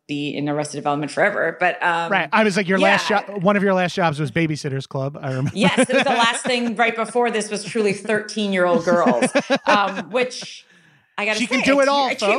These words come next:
Speaker 1: the
Speaker 2: folks.
Speaker 1: same, <laughs> yeah. Well, I was obsessed with Babysitter's Club when I was a kid. I was like, that was like, I had, like, no friends, but I had those books. So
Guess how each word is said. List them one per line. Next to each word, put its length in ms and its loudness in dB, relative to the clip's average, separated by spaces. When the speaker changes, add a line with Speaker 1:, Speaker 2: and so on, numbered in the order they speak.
Speaker 1:
the 40 -8
Speaker 2:
folks. 60 -12
Speaker 1:
same, 240 -4
<laughs> 100 -4
yeah. 1300 -4
Well, 180 4
I 180 2
was 140 -6
obsessed 540 -2
with 160 -8
Babysitter's 560 -8
Club 180 -4
when 100 -6
I 40 0
was 120 -6
a 60 -8
kid. 300 -2
I 60 2
was 120 -2
like, 220 -2
that 180 2
was 140 -2
like, 260 2
I 60 4
had, 180 0
like, 200 -2
no 160 -2
friends, 340 -2
but 140 0
I 40 0
had 220 -2
those 140 -8
books. 360 -6
So 280 2